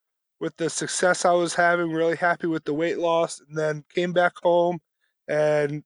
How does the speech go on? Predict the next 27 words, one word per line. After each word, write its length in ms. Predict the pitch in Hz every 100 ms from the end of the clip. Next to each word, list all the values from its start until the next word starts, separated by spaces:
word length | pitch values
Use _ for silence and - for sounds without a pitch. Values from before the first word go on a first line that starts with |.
| -
slowly 640 | - - 175 190 190 196
but 180 | 170 170
steadily 540 | - 180 175 165 165 160
the 220 | 156 151
weight 240 | 160 156 _
kept, 380 | - 160 - - _ _ _ _ _
um, 280 | 143 147 143 -
creeping 400 | - 185 175 156
back 280 | 170 160 147
on, 360 | 135 127 127
and, 140 | 127 - _ _ _
um, 360 | 135 139 135 135 -
month 300 | 160 170 165
after 260 | 156 - 147
month, 480 | 180 185 165 160
got 220 | 151 247 165
more 260 | 165 160
and 100 | 156
more 320 | 170 185 180
until 320 | 165 - 175 151
I 140 | 143
surpassed 720 | - 165 - - 202 202 -
my 140 | 185 175
highest 440 | 175 175 165 -
weight, 380 | 170 175 175 160 _ _ _ _
um, 400 | 139 147 147 135
and 120 | 151